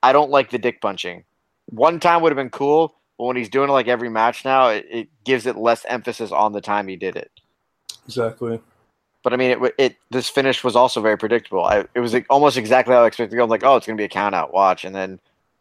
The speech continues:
Speaker 1: fourteen minutes in, one ten, count out. Oh, belt doesn't change hands.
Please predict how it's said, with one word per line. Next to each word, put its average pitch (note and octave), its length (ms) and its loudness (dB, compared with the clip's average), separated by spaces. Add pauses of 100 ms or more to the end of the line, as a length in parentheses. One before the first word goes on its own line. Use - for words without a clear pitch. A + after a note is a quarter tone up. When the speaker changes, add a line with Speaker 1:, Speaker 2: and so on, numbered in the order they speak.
(120)
Speaker 1:
fourteen A2+ 320 0
minutes G#2 260 -4
in, G#2+ 400 2 (220)
one A#2+ 340 0 (100)
ten, B2 580 0
count B2 260 2
out. G#2+ 280 2 (600)
Oh, A2 400 4
belt A2 300 2
doesn't G#2 220 -14
change G#2 300 -4
hands. G#2 580 -6